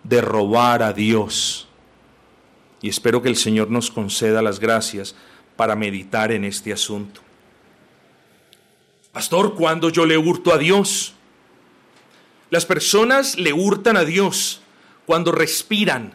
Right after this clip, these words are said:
cuando toman sus alimentos y cuando no lo reconocen a él, a él,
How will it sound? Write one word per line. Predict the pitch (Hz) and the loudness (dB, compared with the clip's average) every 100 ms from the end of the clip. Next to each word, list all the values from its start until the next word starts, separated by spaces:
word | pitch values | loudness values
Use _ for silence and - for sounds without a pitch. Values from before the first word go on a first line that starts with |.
| - _ _ _ _ | -20 _ _ _ _
cuando | 147 160 - | -2 0 0
toman | 208 214 233 | 2 4 2
sus | 226 226 - | 2 0 2
alimentos | 185 175 196 202 185 - 127 - - - _ _ - | 2 2 2 2 0 -2 -8 -8 -12 -14 _ _ -20
y | 151 | -4
cuando | 170 156 160 | 0 2 2
no | 165 | 2
lo | 202 | 4
reconocen | 196 190 - 160 151 180 165 202 180 | 4 2 0 -2 0 0 0 0 0
a | 151 | 0
él, | 170 160 120 - - _ _ | 0 0 -2 -8 -20 _ _
a | 131 135 | 0 2
él, | 165 135 - | 2 0 -4